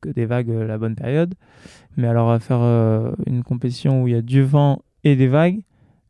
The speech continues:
et dans la bonne direction et tout ça, c'est, c'est quand même assez dur à avoir. Il y a que quelques endroits dans le monde qui peuvent, euh, euh, donner ça, euh, où on peut voir ce type de conditions, euh, donc on a de grandes chances de voir ce type de conditions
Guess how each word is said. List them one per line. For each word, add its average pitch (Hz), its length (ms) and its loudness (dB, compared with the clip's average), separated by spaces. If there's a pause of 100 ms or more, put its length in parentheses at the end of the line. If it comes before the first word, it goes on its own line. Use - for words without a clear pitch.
(120)
et 127 200 0
dans 120 120 0
la 120 300 -2
bonne 120 200 0
direction 123 580 -2
et 127 60 2
tout - 80 -14
ça, 165 260 2
c'est, 120 400 0
c'est - 180 -14
quand 123 100 -4
même 120 120 -4
assez 123 180 -4
dur 127 220 2
à 120 80 2
avoir. 143 240 2
Il 135 60 -2
y - 20 -2
a 120 40 -6
que - 140 -6
quelques 127 380 -6
endroits 123 240 2
dans 120 140 2
le 120 80 0
monde 131 260 0 (580)
qui - 100 -8 (280)
peuvent, 123 300 -2
euh, 120 360 0 (680)
euh, 127 140 4
donner 127 320 2
ça, 135 160 -6 (180)
euh, 117 420 2 (300)
où 131 180 -2
on 120 120 -2
peut - 160 -2
voir 123 340 2
ce - 100 -6
type 131 180 -6
de 123 100 0
conditions, 131 560 0
euh, 120 200 2 (460)
donc - 140 -8
on 127 140 0
a 120 80 0
de 123 100 4
grandes 135 260 2
chances 139 220 -4
de 127 40 -6
voir 123 140 -4
ce - 120 -10
type 127 120 -4
de 123 80 -2
conditions 127 440 -4